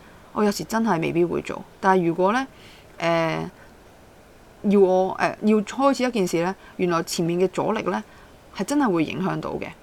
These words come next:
噉真係唔好低估自己懶嘅程度，人真係可以好懶，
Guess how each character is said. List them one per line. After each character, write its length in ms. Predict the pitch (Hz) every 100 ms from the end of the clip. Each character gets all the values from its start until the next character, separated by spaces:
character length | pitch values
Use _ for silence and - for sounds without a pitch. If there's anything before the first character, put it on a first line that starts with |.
| - -
噉 120 | 214
真 40 | 247
係 140 | 285
唔 200 | 165 147 151 147 190 - - -
好 80 | 233
低 80 | 233
估 120 | 208
自 100 | 196
己 120 | 170
懶 200 | 190 -
嘅 140 | 147 151
程 180 | - -
度， 140 | -
人 280 | 156 143 151
真 120 | 233
係 120 | 180
可 60 | 170
以 20 |
好 160 | 156 156
懶， 180 | -